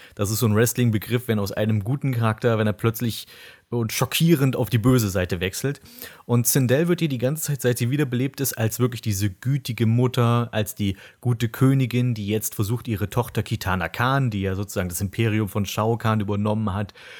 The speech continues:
äh, zu unterstützen. Und irgendwann fällt dann der Hammer und es wird enthüllt, dass Sindel schon immer böse war. Auch i-, ihre, ihr originales Selbst von anno dazu mal. Und sie gesteht, „Haha, ich hab damals, äh, den alten König von Edenia, Jarek,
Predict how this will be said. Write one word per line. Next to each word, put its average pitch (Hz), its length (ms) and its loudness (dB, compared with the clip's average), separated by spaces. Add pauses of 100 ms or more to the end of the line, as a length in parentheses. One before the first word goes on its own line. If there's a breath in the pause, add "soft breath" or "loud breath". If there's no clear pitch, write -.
(140 loud breath)
äh, 107 240 0
zu - 180 -4
unterstützen. 147 800 0 (440 loud breath)
Und 113 360 -2
irgendwann 131 400 2
fällt 190 400 0
dann 147 120 0
der 113 160 2
Hammer 127 400 2
und 127 160 0
es 113 120 -2
wird 123 120 2
enthüllt, 123 420 2 (120)
dass 107 240 -2
Sindel 110 420 2
schon 113 340 0
immer 117 300 4
böse 98 460 0
war. 82 280 -4
Auch 131 440 2
i-, 120 240 -6
ihre, 123 320 2
ihr 123 200 0
originales 110 600 2
Selbst - 260 -4
von 101 180 -4
anno 95 240 -4
dazu 87 420 -4
mal. 85 280 -4 (680 loud breath)
Und 113 240 2
sie 110 140 -6
gesteht, 117 500 -2
„Haha, 135 460 2
ich - 200 -6
hab 117 160 -4
damals, 95 640 0
äh, 95 300 0
den 101 160 0
alten 117 320 0
König 110 260 0
von 107 140 0
Edenia, 101 600 0
Jarek, 110 460 0